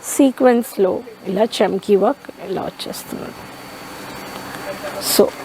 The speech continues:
ఈ ప్యాటర్న్ కానీ మీరు పర్చేస్ చేసుకోవచ్చు. ఇలా ఒక్కొక్క డిజైన్స్ కావాలనే వాళ్ళు మీకు ఏ ప్యాటర్న్ ఉన్నా కానీ, ఏ ప్యాటర్న్ మీకు అన్ని వెరైటీస్ ఇలా లేటెస్ట్ డిజైన్స్ and కలెక్షన్స్ మీకు ఇస్తున్నారన్నమాట.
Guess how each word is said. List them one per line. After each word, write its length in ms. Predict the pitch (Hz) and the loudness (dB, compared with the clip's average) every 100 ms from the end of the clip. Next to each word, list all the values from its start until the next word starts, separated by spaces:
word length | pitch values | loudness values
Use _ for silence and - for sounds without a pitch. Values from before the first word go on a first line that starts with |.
| 294 | 8
ఈ 20 | 320 | 8
ప్యాటర్న్ 380 | 285 240 254 247 220 | 4 4 4 4 4
కానీ 180 | 208 233 | 4 4
మీరు 180 | 214 254 466 - - | 4 4 2 -2 -8
పర్చేస్ 400 | 202 190 - 339 - 208 | -6 -2 -2 -2 2 2
చేసుకోవచ్చు. 720 | 190 - - - - - - - - - - - - 233 | 2 0 -4 -4 -4 -6 -10 -10 -16 -16 -16 -14 4 6
ఇలా 180 | 226 214 - 151 | 8 6 4 6
ఒక్కొక్క 420 | 240 - 285 - 392 233 | 6 6 4 6 6 6
డిజైన్స్ 500 | 214 226 226 262 - - | 4 2 0 -2 -2 2
కావాలనే 540 | 190 180 202 190 180 180 | 2 4 2 2 -2 -2
వాళ్ళు 340 | 185 185 226 508 - - - - | 2 2 4 2 0 -20 -18 -4
మీకు 200 | 233 226 214 220 | -2 2 6 8
ఏ 40 | 277 302 | 6 6
ప్యాటర్న్ 360 | 262 226 254 247 | 4 4 0 0
ఉన్నా 200 | 208 202 190 190 | 0 0 0 0
కానీ, 240 | 190 233 - 220 | 0 0 2 2
ఏ 20 | 202 - | 4 2
ప్యాటర్న్ 360 | 190 208 202 196 - - | 0 2 0 0 -10 -12
మీకు 160 | 214 202 | -2 2
అన్ని 320 | 196 247 320 359 277 | 4 4 6 6 6
వెరైటీస్ 520 | 202 196 196 247 - | 6 2 0 -2 4
ఇలా 160 | 196 190 226 - - - 240 | 4 4 2 -10 -20 -2 4
లేటెస్ట్ 440 | 254 294 370 339 226 | 4 6 4 4 2
డిజైన్స్ 500 | 226 202 208 226 254 220 | 0 0 -2 -2 -2 -2
and 100 | 208 196 | -2 0
కలెక్షన్స్ 540 | 170 190 - 190 196 190 | -2 -2 -4 -4 -2 -2
మీకు 260 | 180 - 453 - - - - 202 | -2 0 0 0 -16 -6 2 2
ఇస్తున్నారన్నమాట. 880 | - 202 185 170 185 170 180 196 | 4 0 2 0 -2 -6 -6 -8